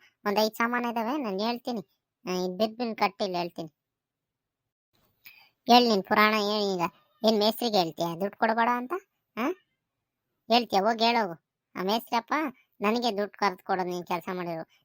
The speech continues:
ನೀನ್ ಎಂತ ಅಂತ ಅವ್ನ್ಗ್ ಗೊತ್ತು. ಅವಯ್ಯ, ಅವಯ್ಯ ಒಳ್ಳೆನಾಗಿರೋದಕ್ಕೆ ನನ್ ಕೈಲಿ ದುಡ್ಡು ಕಟ್ ಕಳ್ಸಿರೋದು. ಆ, ನೀನ್, ನಿನ್ ಬಂಡ್ ಜನ್ಮ ನಿಂದು. ಆ, ದುಡ್ಡು ಯಾವ ತರ ಕೊಟ್ಟಿದ್ದು? ನೆಟ್ಟಿಗ್ ತಂದ್ ಮನೆ ಹತ್ರ ಕೊಟ್ಟಿದ್ಯಾ ನೀನು?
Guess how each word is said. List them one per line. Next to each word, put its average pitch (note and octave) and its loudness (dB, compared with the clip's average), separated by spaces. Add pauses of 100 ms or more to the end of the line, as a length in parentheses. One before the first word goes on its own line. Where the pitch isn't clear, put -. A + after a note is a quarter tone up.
ನೀನ್ G3 -2
ಎಂತ G3+ -2 (160)
ಅಂತ A3 -8 (140)
ಅವ್ನ್ಗ್ G3 -6
ಗೊತ್ತು. F#3+ -6 (420)
ಅವಯ್ಯ, G3 0
ಅವಯ್ಯ G3+ -2
ಒಳ್ಳೆನಾಗಿರೋದಕ್ಕೆ G#3+ -6 (140)
ನನ್ F#3+ -6
ಕೈಲಿ G3+ -6
ದುಡ್ಡು F#3+ -6
ಕಟ್ F#3+ -4
ಕಳ್ಸಿರೋದು. F#3 -6 (540)
ಆ, F3+ -2 (360)
ನೀನ್, F#3+ -4
ನಿನ್ F#3+ -4
ಬಂಡ್ G3+ 0
ಜನ್ಮ G#3 -2
ನಿಂದು. G#3+ -8 (340)
ಆ, F3 -6
ದುಡ್ಡು G#3 -4
ಯಾವ A3+ 4
ತರ A#3 0
ಕೊಟ್ಟಿದ್ದು? A3 -6
ನೆಟ್ಟಿಗ್ F#3+ -6
ತಂದ್ A3 -4
ಮನೆ G#3 -4
ಹತ್ರ A3 -6
ಕೊಟ್ಟಿದ್ಯಾ G#3+ -6
ನೀನು? D#3+ -6